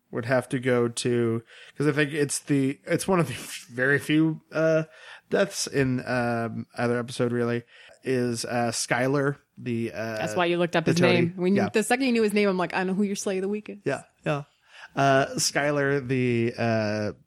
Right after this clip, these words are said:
Speaker 1: uh, little toady demon, uh, just 'cause it is the most interesting kill of the week, and I think it actually serves a cool story function of being,
Speaker 2: Mm-hmm.
Speaker 1: like, another example of Faith, like, trying to be ruthless, but still not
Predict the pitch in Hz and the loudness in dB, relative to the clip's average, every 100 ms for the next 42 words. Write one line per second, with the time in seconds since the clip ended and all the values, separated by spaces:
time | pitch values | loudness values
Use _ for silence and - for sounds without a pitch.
0 | 127 123 - 135 120 113 107 131 131 117 | -10 -10 -4 -2 0 0 -2 -2 -2 -2
1 | - 131 123 120 120 110 107 - - - | 0 2 2 2 2 0 -4 -6 -14 -20
2 | - 127 117 113 107 - 151 151 165 147 | -4 0 2 2 0 -4 -4 2 2 2
3 | - 160 160 170 165 - - 131 139 156 | 2 2 4 4 4 0 -4 -12 -12 -12
4 | - - 170 175 170 160 - 208 196 202 | -12 -2 0 2 2 0 -2 -2 0 0
5 | 196 196 190 202 190 196 196 196 - - | 0 0 2 0 2 2 2 0 -8 -20
6 | - - - 143 151 147 156 143 135 - | -20 -14 -2 2 2 2 2 2 2 0
7 | 131 139 127 123 139 117 117 - 151 147 | 0 0 0 -2 -2 -2 -2 -2 0 0
8 | 147 139 - 135 247 - 117 117 - - | 0 -4 -2 0 2 2 2 -4 -8 -20
9 | - - 147 151 147 151 143 139 139 123 | -20 -6 -2 2 2 4 2 2 0 2
10 | 135 123 139 131 127 131 117 110 - - | 0 0 0 0 0 -2 0 -2 -6 -20
11 | - - _ - 175 185 175 170 170 170 | -20 -20 _ -2 2 2 4 4 2 2
12 | 170 - 117 - - 160 147 143 | 0 0 -4 -4 0 0 2 0